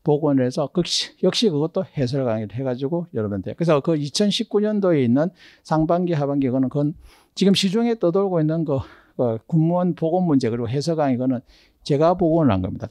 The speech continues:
복원 저작권은 저한테 좀, 문제 자체의 저작권은 저한테 있는 건 아니지만 그 몇몇 강사들이 그걸 뭐야, 해설 강의를 하고 하는 경우가 있는데 그거 제가 그대로 뭐야, 복원한 걸 그대로 가져가고 해설하고 있으니까. 그래서 일단 적어도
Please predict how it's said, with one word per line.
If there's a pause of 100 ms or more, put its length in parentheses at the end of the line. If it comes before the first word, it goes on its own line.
복원
저작권은
저한테
좀, (180)
문제
자체의
저작권은
저한테
있는
건
아니지만 (480)
그 (140)
몇몇
강사들이
그걸 (320)
뭐야,
해설
강의를
하고
하는
경우가
있는데
그거
제가
그대로
뭐야, (500)
복원한
걸
그대로
가져가고
해설하고
있으니까.
그래서
일단 (180)
적어도